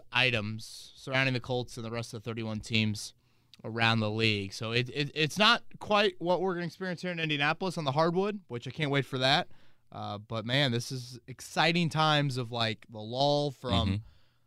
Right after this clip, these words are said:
Speaker 1: the Super Bowl to now. We usually have the Combine to break it up.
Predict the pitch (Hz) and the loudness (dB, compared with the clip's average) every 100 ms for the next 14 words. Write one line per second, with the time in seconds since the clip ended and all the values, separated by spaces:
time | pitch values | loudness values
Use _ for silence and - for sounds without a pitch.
0 | _ - - 196 165 165 185 180 165 - | _ -16 -2 0 0 4 6 6 2 -6
1 | - - _ _ _ _ - 135 135 143 | -20 -20 _ _ _ _ -12 0 4 6
2 | 151 156 151 - 127 196 240 196 - 160 | 4 2 -2 -10 -8 0 0 2 2 4
3 | 175 185 147 147 143 135 143 | 6 4 2 0 0 2 2